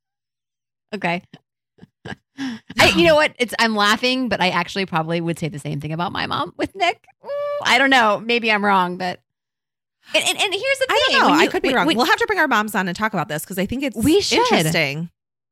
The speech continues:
Speaker 1: I, I think you see your, you know, your son-in-law or anyone in an entirely new light when you ha-, when you see them with kids. I mean, even
Speaker 2: Mm-hmm.
Speaker 1: we as wives.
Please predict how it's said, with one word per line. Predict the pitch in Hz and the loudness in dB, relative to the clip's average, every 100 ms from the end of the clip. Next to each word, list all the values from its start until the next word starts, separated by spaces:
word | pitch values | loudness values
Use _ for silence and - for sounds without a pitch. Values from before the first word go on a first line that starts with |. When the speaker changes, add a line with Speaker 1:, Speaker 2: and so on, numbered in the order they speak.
| _ _ - | _ _ -18
Speaker 1:
I, | - - | -6 -2
I | |
think | 403 480 523 | 0 -2 -2
you | 466 | -4
see | 403 - 262 262 277 226 | -4 0 2 4 2 2
your, | 214 214 202 190 185 - | 2 4 2 2 0 -2
you | 196 | 0
know, | 170 | 0
your | 165 180 | 0 0
son-in-law | - 185 185 185 180 175 165 | 0 0 2 2 2 2 2
or | 165 160 | 2 0
anyone | 180 277 165 143 151 | 0 2 2 2 0
in | 185 202 | 2 2
an | 208 | 4
entirely | 220 220 - - 269 262 294 269 240 | 2 0 -4 -4 0 2 2 2 0
new | 208 202 | -2 -2
light | 165 160 151 - | -2 -2 -4 -8
when | 165 170 | -4 -2
you | 170 | 0
ha-, | 175 | -2
when | 165 170 | -2 -2
you | |
see | 170 160 | -4 -6
them | 160 151 | -4 -4
with | 151 - | -6 -8
kids. | 78 - | -12 -2
I | |
mean, | 208 | 0
even | 226 277 277 | 2 2 2
Speaker 2:
Mm-hmm. | 240 | 2
Speaker 1:
we | 226 226 202 190 | 2 2 2 2
as | 175 170 160 | 2 2 2
wives. | 214 226 98 123 - | 0 0 -2 -8 -14